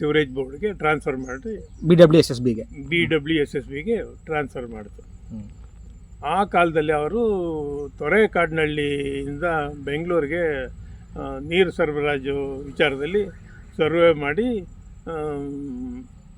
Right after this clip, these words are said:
Speaker 1: he was, uh, one of the, one of the very few people, important persons, uh, to draft and survey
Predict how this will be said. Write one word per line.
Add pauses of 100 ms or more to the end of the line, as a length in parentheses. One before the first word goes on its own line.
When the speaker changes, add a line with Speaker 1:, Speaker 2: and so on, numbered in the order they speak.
(120)
Speaker 1:
he
was,
uh, (640)
one
of
the, (600)
one
of
the (200)
very
few (100)
people,
important
persons, (760)
uh,
to (560)
draft (920)
and
survey